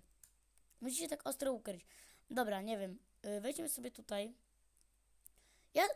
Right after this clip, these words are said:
się wybiję tutaj. Nie no, ja mu-, muszę się tak ostro ukryć, naprawdę. Okej. To jest dobra kompa. Ale nie, nie, nie, to, to mi jeszcze nie pasuje.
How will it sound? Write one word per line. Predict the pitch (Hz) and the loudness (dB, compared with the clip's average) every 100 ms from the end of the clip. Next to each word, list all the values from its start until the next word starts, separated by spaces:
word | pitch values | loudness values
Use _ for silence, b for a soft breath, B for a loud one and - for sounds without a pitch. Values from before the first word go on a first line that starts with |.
| - | 0
się | - 269 | -2 0
wybiję | 262 269 254 | 0 0 0
tutaj. | 214 220 185 B B | -2 -10 -10 B B
Nie | 302 | 8
no, | 285 | 10
ja | 311 | 8
mu-, | 403 466 | 4 -2
muszę | 381 370 | -4 -4
się | 339 | -4
tak | 302 - | -2 2
ostro | 311 302 262 | 4 4 2
ukryć, | 208 214 262 | 0 -4 -2
naprawdę. | 285 226 202 - - - - | 0 0 -2 -14 -20 -20 -10
Okej. | 220 - 214 202 262 381 - - _ _ _ - | -4 2 4 4 2 0 -12 -20 _ _ _ -10
To | 247 | -2
jest | 233 | 0
dobra | 254 254 | 2 0
kompa. | 240 214 202 202 202 311 - - _ - _ - _ _ _ _ _ _ _ _ _ _ - _ _ - _ _ _ - - _ _ - - - | 2 0 2 2 4 4 0 -14 _ -20 _ -20 _ _ _ _ _ _ _ _ _ _ -20 _ _ -20 _ _ _ -20 -20 _ _ -20 -14 0
Ale | 208 277 277 | 4 6 4
nie, | 269 277 220 | 4 2 2
nie, | 220 247 | 0 -2
nie, | 233 202 | -2 0
to, | 262 285 285 - | 0 0 0 0
to | 277 | 2
mi | 285 | 2
jeszcze | 285 - 277 | 2 0 -2
nie | 262 | -2
pasuje. | 269 247 233 196 | 0 0 0 -4